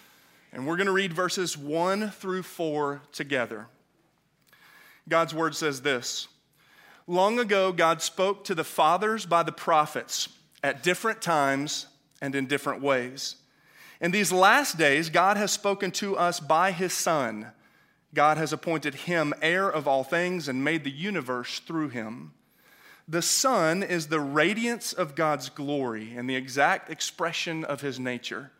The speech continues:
sustaining all things by His powerful word."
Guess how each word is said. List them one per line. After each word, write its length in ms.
sustaining 680
all 300
things 480
by 200
His 160
powerful 680
word." 480